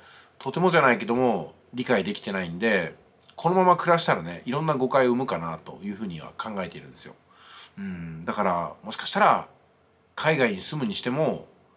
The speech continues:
日本人ばっかりが集まってるようなコミュニティに入るみたいなことになると思うんですよね。で、幸い私、日本語圏で、あの、人的トラブルに遭うことあんまりないんですよ。ですから、日本文化に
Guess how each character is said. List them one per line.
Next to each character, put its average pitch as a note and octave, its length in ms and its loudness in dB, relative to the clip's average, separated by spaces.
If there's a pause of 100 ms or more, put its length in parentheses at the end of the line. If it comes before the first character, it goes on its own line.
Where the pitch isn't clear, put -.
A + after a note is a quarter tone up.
(240)
日 A#2+ 100 0
本 E3 160 2
人 E3 160 0
ば A2+ 80 2
っ A2 60 2
か D3 100 2
り B2 60 2
が F#2+ 180 0
集 G2+ 100 -10
ま G#2+ 120 0
っ G2+ 40 -14
て - 120 -20
る F2+ 80 -10
よ E2 80 -8
う - 20 -10
な G#2 280 0
コ - 120 -6
ミ C#3 140 -2
ュ - 20 -4
ニ D3 120 -8
テ D#3 120 -8
ィ D3+ 60 -2
に D#3+ 320 -2
入 D#3+ 240 2
る G#2+ 120 -2
み F2 120 -10
た D#2+ 160 -8
い E2 80 -10
な C#3 240 0 (220)
こ - 120 -10
と B2 140 0
に F#2+ 100 -4
な G#2 140 0
る G#2+ 80 -6
と - 100 -12
思 D#2 120 -12
う - 20 -14
ん D#2+ 60 -16
で - 40 -20
す - 80 -20
よ D2+ 60 -16
ね。 E3 180 -10 (400)
で、 B2+ 80 -4
幸 B3+ 300 4
い B3+ 60 8
私、 G#3+ 340 2
日 C#3+ 160 -4
本 A3 180 2
語 A3+ 140 2
圏 G2+ 240 0
で、 G#2+ 340 4 (800)
あ G#2+ 80 -10
の、 G2 340 -4
人 G3 220 2
的 G#3+ 160 -2
ト A3 140 4
ラ G#3+ 80 8
ブ C3+ 80 0
ル G#2+ 60 0
に G#2 100 2
遭 A2+ 80 6
う F#2+ 40 0
こ A#2+ 100 -8
と F#2 100 -8
あ - 20 -6
ん B2 60 -6
ま F#3 80 0
り F3+ 40 -2
な F#3 100 4
い - 20 2
ん - 20 2
で G#2 80 -8
す - 60 -12
よ。 - 80 -20 (320)
で F3+ 200 -2
す F#3 80 -4
か C#3 100 4
ら、 A2 300 6 (600)
日 D#3 100 0
本 C4+ 280 2
文 C#4 200 0
化 A#2 140 4
に A#2 340 -2